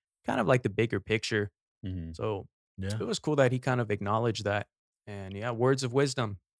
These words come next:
Speaker 1: from Jeezy. So the younger generation can learn, but
Speaker 2: Yeah.
Speaker 1: at the end of the day, people gotta make their hustle, man.
Speaker 2: Yeah.
Speaker 3: The business,
Speaker 2: And
Speaker 3: for
Speaker 2: I'm,
Speaker 3: sure.
Speaker 2: I'm glad he shouted out T I. T I is one of my favorite rappers, so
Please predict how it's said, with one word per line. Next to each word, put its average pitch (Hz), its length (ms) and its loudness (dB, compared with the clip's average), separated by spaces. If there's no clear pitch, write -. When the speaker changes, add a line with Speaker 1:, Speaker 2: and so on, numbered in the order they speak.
Speaker 1:
from 107 160 -14
Jeezy. 117 500 -6
So 127 480 -12
the 107 60 -6
younger 117 220 -2
generation 110 500 -2
can 98 180 -10
learn, 113 280 -4
but - 260 -12
Speaker 2:
Yeah. 90 400 -4
Speaker 1:
at 143 160 -2
the 127 100 4
end 131 100 4
of 127 80 4
the 120 80 -2
day, 131 280 4
people 127 240 -4
gotta 120 180 2
make 117 200 -2
their 120 100 0
hustle, 135 320 0
man. 117 300 0
Speaker 2:
Yeah. 95 260 4
Speaker 3:
The 104 160 -4
business, 123 560 -2
Speaker 2:
And 90 100 0
Speaker 3:
for 92 40 0
Speaker 2:
I'm, 92 120 0
Speaker 3:
sure. 113 380 -2
Speaker 2:
I'm 98 100 -6
glad 92 240 2
he 87 80 0
shouted 90 380 0
out 87 280 -2
T 90 200 -2
I. 85 440 0
T 98 140 -4
I 87 140 0
is 85 80 -4
one 85 120 -6
of 85 60 -6
my 85 120 -4
favorite 85 520 -6
rappers, 87 480 -4
so 87 400 -6